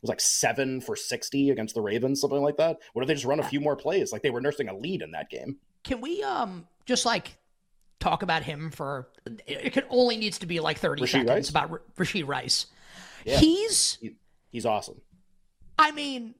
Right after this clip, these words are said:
Speaker 2: he's ridiculously good. I want, this is, this is, this might, it's gonna sound stupid. It might be stupid. When I watch him, do you know who I see? This is actually,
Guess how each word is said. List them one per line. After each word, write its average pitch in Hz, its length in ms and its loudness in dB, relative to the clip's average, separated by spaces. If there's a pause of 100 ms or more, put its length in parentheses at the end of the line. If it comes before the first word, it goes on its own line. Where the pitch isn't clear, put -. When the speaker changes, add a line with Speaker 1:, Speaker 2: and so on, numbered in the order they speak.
(520)
Speaker 2:
he's 320 720 2 (220)
ridiculously 254 1120 2
good. 269 320 4
I 240 160 4
want, 294 260 -6
this 240 220 -6
is, 233 160 -12
this 214 220 -4
is, 190 200 -10
this 247 280 2 (200)
might, 196 260 -2 (100)
it's 247 140 -4
gonna 202 160 -2
sound 208 380 0
stupid. 240 340 -4
It 190 80 -4
might 190 200 -2
be 165 140 -8
stupid. 135 460 -10 (260)
When 208 140 4
I 240 140 6
watch 262 280 4
him, 247 260 -4
do 180 60 -10
you 208 60 -8
know 202 160 2
who 214 140 2
I 208 120 4
see? 220 360 0
This - 280 2
is 247 320 2
actually, 196 640 0